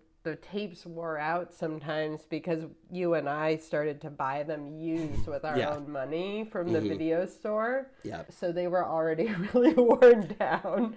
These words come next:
Speaker 2: Yeah, we
Speaker 1: Uh, you know. <laughs>
Speaker 2: and we loved, we loved a Robin Williams flick.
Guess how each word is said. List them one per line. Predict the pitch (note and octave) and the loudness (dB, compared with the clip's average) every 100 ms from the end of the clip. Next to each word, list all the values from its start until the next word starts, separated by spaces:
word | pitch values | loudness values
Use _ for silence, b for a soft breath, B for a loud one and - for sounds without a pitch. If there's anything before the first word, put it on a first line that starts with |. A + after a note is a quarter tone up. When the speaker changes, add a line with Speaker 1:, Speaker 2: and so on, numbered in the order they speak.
| - | -4
Speaker 2:
Yeah, | D3+ C#3 A2+ | 4 4 4
we | A#2 B2+ | 2 4
Speaker 1:
Uh, | F#3+ F3+ F3 E3 D#3+ E3+ G#3 G#3+ - | 6 6 6 4 2 0 -2 -6 -10
you | F#3+ F#3 | -6 -4
know. | F3 E3+ E3+ F3 - | -2 0 -2 -4 -10
<laughs> | - - | -10 0
Speaker 2:
and | D3+ | 4
we | D3+ D#3+ | 8 8
loved, | D3+ D#3 F#3 F3+ - | 8 8 6 4 -2
we | C3+ C#3 | 0 2
loved | C3+ D3+ E3+ E3+ | 4 4 4 2
a | F3 | 2
Robin | D3+ C3+ C3 A#2+ | 2 2 2 0
Williams | A2+ G#2+ G#2 G2+ G2 - | 2 2 2 -2 -6 -12
flick. | - F#2 F#2+ - - | -8 -6 -6 -12 -20